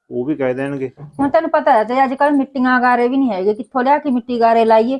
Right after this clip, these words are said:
Speaker 2: ਤੇ ਰੇਤਾ ਉੱਠ ਖੜਦਾ ਇੰਨਾ ਨਾ, ਸਾਰਾ ਰੇਤਾ ਨਾ ਜਦੋਂ ਝਾੜੂ ਲਾਉਣੇ ਅੰਦਰ ਜਾਂਦਾ ਹੈਗਾ।
Speaker 1: ਨਾ, ਨਾ, ਉਹ ਤਾਂ ਸਹੀ ਗੱਲ ਆ ਭਾਈ ਤੁਹਾਡੀ, ਤਾਂ ਚੱਲ ਚੰਗੀ ਗੱਲ ਆ, ਜਿਹੜਾ ਕੰਮ ਹੋ ਜੇ ਕਹਿੰਦੇ ਉਹਦੇ ਨਾਲ ਦੀ ਤਾਂ ਨਹੀਂ ਰੀਸ ਹੁੰਦੀ।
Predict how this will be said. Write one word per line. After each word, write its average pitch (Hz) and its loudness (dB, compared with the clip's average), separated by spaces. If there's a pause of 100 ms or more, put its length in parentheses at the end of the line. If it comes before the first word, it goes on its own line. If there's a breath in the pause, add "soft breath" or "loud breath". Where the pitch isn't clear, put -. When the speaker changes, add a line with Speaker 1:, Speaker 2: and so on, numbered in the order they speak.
(480)
Speaker 2:
ਤੇ 262 4
ਰੇਤਾ 254 0
ਉੱਠ 247 -2
ਖੜਦਾ 233 0
ਇੰਨਾ 247 0
ਨਾ, 247 0
ਸਾਰਾ 269 0
ਰੇਤਾ 294 0
ਨਾ 320 -2
ਜਦੋਂ 311 2
ਝਾੜੂ 302 0
ਲਾਉਣੇ 254 0
ਅੰਦਰ 240 0
ਜਾਂਦਾ 180 -2
ਹੈਗਾ। 170 -2 (1400)
Speaker 1:
ਨਾ, 135 -6
ਨਾ, 143 -6
ਉਹ 143 -8
ਤਾਂ 151 -8
ਸਹੀ 135 -4
ਗੱਲ 139 -4
ਆ 131 -6
ਭਾਈ 131 -8
ਤੁਹਾਡੀ, 117 -8
ਤਾਂ 127 -8
ਚੱਲ 127 -8
ਚੰਗੀ 107 -12
ਗੱਲ 104 -8
ਆ, 113 -10
ਜਿਹੜਾ 113 -10
ਕੰਮ 113 -10
ਹੋ 98 -12
ਜੇ 101 -14
ਕਹਿੰਦੇ 110 -14
ਉਹਦੇ 113 -14
ਨਾਲ 101 -8
ਦੀ 98 -16
ਤਾਂ 107 -20
ਨਹੀਂ 110 -18
ਰੀਸ 98 -20
ਹੁੰਦੀ। 104 -12